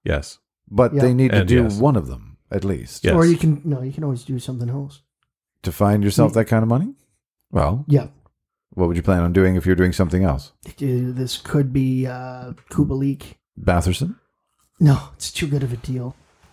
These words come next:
Speaker 2: Well,
Speaker 3: He
Speaker 2: I
Speaker 3: was,
Speaker 2: know.
Speaker 3: he was, he did real well this, uh,
Speaker 2: Preseason?
Speaker 1: They need to
Speaker 3: everybody
Speaker 1: play
Speaker 3: that mattered
Speaker 1: all the games
Speaker 3: was
Speaker 1: at Atlantic
Speaker 3: excellent.
Speaker 1: Canada.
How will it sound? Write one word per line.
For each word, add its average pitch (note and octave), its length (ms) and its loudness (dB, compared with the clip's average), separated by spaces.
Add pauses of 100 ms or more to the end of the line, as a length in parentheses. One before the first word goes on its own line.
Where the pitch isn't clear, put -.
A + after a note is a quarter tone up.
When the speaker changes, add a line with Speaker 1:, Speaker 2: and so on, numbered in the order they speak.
(140)
Speaker 2:
Well, E3+ 320 0
Speaker 3:
He - 200 0
Speaker 2:
I A#3+ 60 6
Speaker 3:
was, A3+ 120 6
Speaker 2:
know. A#3 300 4 (260)
Speaker 3:
he A#3+ 240 4
was, F#3+ 520 2
he G3 520 4
did E3 200 0
real D#3 460 0
well C#3+ 220 -2
this, C#3 340 -8
uh, C3+ 380 -16 (640)
Speaker 2:
Preseason? C#3 540 -4 (420)
Speaker 1:
They A3 140 2
need - 120 2
to - 60 4
Speaker 3:
everybody B3 260 4
Speaker 1:
play B3 140 4
Speaker 3:
that A3+ 140 2
mattered F#3 400 4
Speaker 1:
all C#4 60 4
the - 120 2
games D3 260 2
Speaker 3:
was G3 120 4
Speaker 1:
at E3 100 2
Atlantic A#2 420 0
Speaker 3:
excellent. F#3 160 2 (100)
Speaker 1:
Canada. E2 160 -6